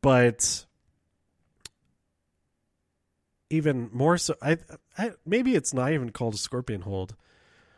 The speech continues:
I don't know. I think it's a cloverleaf, but maybe cloverleaf is if the person is on their back, and then the,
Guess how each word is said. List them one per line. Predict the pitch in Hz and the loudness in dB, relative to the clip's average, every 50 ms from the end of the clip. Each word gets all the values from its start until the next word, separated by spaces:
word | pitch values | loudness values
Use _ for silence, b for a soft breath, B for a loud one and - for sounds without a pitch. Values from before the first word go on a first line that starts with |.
| _ _ _ | _ _ _
I | - 160 | -2 0
don't | 170 143 | 2 4
know. | 123 113 110 - - | 4 4 2 2 2
I | 135 147 | 4 4
think | 147 - 214 247 240 - | 4 6 4 4 6 6
it's | 196 147 - | 4 4 2
a | 135 | -2
cloverleaf, | - - 165 165 156 147 160 151 151 143 - | 0 4 6 6 6 6 4 4 4 2 2
but | - 160 156 | 0 2 4
maybe | 185 208 220 220 | 6 6 6 6
cloverleaf | - - 190 190 196 185 190 185 180 170 170 - - | 4 6 6 8 8 8 8 6 8 6 6 4 2
is | 147 156 135 135 | 0 0 4 4
if | 151 143 - | 2 2 2
the | - - | 0 0
person | - 170 160 151 - - 151 139 | 4 4 4 4 4 2 -2 -2
is | 139 - 139 139 123 131 | -2 0 0 0 2 2
on | 131 135 135 | 0 0 2
their | 131 120 107 | 2 0 0
back, | 101 - 117 113 123 - - - - - - b b b b b b b b b b b b b _ - | 0 0 2 4 4 4 2 2 -4 -12 -20 b b b b b b b b b b b b b _ -2
and | 139 139 143 | 0 2 2
then | 143 139 135 | 2 4 4
the, | 135 127 | 4 2